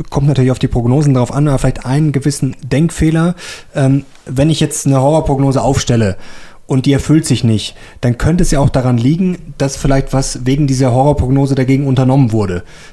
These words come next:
Das kann ja auch sein. Also zum Beispiel bei Corona hieß es ja dann auch gerne mal, ja, okay, ähm, das war jetzt gar nicht so schlimm, aber ich will jetzt nicht über die Maßnahmen diskutieren. Theoretisch war es ja vielleicht auch nicht so schlimm, weil gewisse, ja, weil die Leute zu Hause geblieben sind, weil sie Maske getragen haben, wie auch immer.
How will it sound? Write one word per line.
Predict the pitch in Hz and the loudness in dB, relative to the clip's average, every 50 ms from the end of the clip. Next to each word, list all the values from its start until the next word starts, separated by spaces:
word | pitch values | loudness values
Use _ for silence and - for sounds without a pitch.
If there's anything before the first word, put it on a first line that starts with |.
| - - - | -12 -8 -6
Das | 127 123 - - | -6 -6 -6 -6
kann | - - 143 147 | -4 -2 0 0
ja | 143 127 | 0 0
auch | 135 127 | -2 -2
sein. | - - 110 98 95 95 | -2 -2 -2 -2 -4 -4
Also | 92 110 117 123 | -4 -2 -2 -2
zum | 117 135 | 0 -2
Beispiel | 135 - - 147 123 | -2 -2 -2 -4 -4
bei | - | -2
Corona | 131 120 117 131 151 156 147 | -2 0 0 2 2 2 2
hieß | 139 131 139 | 2 2 2
es | 139 127 - | 0 0 0
ja | 143 135 131 | 0 0 0
dann | 127 127 127 123 | 0 0 0 -2
auch | - 135 139 - | -2 -2 -4 -4
gerne | - 135 127 131 135 | -2 -2 0 0 0
mal, | 127 127 127 | 0 0 0
ja, | 123 120 | 0 0
okay, | 120 - 135 139 139 135 | 0 0 0 0 -2 -2
ähm, | 123 123 120 120 | -2 -4 -4 -2
das | 110 120 110 | -2 -2 0
war | - 139 147 | 0 0 0
jetzt | - - | 0 0
gar | 131 | 0
nicht | 127 127 117 | 0 0 0
so | 123 | 0
schlimm, | - - 135 143 160 165 160 - - - - - - - - - - | 0 0 2 2 2 2 0 -4 -8 -12 -10 -10 -10 -10 -12 -14 -8
aber | - 123 123 135 143 151 147 - | -4 -2 0 2 2 2 2 2
ich | 123 113 - | 0 -2 0
will | 135 | 0
jetzt | 139 123 | 0 2
nicht | 127 120 | 2 0
über | 113 110 104 | 0 0 0
die | 110 | 0
Maßnahmen | 110 120 139 139 - 123 117 | 0 -2 -2 -2 -2 -2 0
diskutieren. | 117 117 - - - - 139 135 - | 0 0 0 0 0 0 2 2 2
Theoretisch | - 123 113 135 139 147 143 - - - - - - | 0 0 0 0 0 -2 -2 -4 -6 -12 -16 -18 -16
war | - 135 131 123 139 | -10 -6 -4 -4 -2
es | - | -2
ja | 147 127 | -2 -4
vielleicht | - 131 127 - | -2 -4 -4 -2
auch | 131 | -2
nicht | 127 127 | -2 0
so | 120 127 | 0 -2
schlimm, | 113 - 135 131 127 117 | -2 -2 0 0 0 0
weil | 117 120 123 117 117 - | 0 0 0 -2 -4 -4
gewisse, | - 113 117 113 - 127 117 110 104 - | -4 -2 -2 -2 0 0 0 0 0 0
ja, | 117 104 95 95 | -2 -2 -2 -2
weil | 104 | -4
die | 107 110 | -2 -2
Leute | 110 113 113 113 | -2 -2 -2 -2
zu | - - | -2 -2
Hause | 117 127 127 131 | -2 0 0 0
geblieben | 123 120 120 127 127 120 123 | 0 0 0 0 0 2 2
sind, | 117 120 117 | 0 0 0
weil | 113 107 107 | 0 -2 -2
sie | 110 | -2
Maske | 110 120 120 - - 117 | -2 -2 -2 -2 -2 -2
getragen | 113 113 113 113 110 113 | -2 -2 0 0 0 0
haben, | 113 113 117 | 0 -2 -2
wie | 127 123 | -2 -2
auch | 120 - | -2 -2
immer. | 135 135 | -2 -4